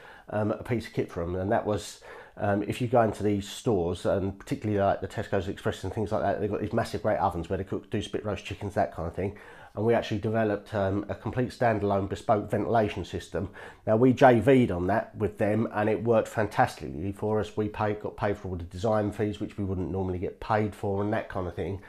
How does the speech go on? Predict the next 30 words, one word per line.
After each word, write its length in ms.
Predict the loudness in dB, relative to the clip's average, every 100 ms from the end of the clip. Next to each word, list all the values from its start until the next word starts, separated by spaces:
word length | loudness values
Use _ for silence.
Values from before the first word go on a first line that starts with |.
| -20 -20 -16
And, 400 | -4 -2 0 0 -2
um, 420 | 0 0 0 -2 -6 -12 -16 -12
we 160 | -2 2
also 280 | 2 0 -2
got 160 | -2
paid 240 | 0 0 0
to 100 | -6
develop 480 | -6 -2 0 -2 -4
and 220 | -4 -6 -8
to 80 | -6
work 360 | 0 2 2
out 120 | 2 2
the 80 | 0
initial 260 | 0 -2
prototype. 540 | -2 2 2 2 -4 -2
So 100 | -2
it 40 |
was 100 | 2
all 120 | 4
the 80 | 4
kind 280 | 2 2 2
of 80 | 0
pre-work 680 | 4 6 6 4 0 -2
that 80 | -2
we 160 | 0 2
wouldn't 320 | 2 2 2
normally 480 | 4 8 8 8 2
get 220 | 0 -2
paid 260 | 2 0 0
for. 300 | -2 -4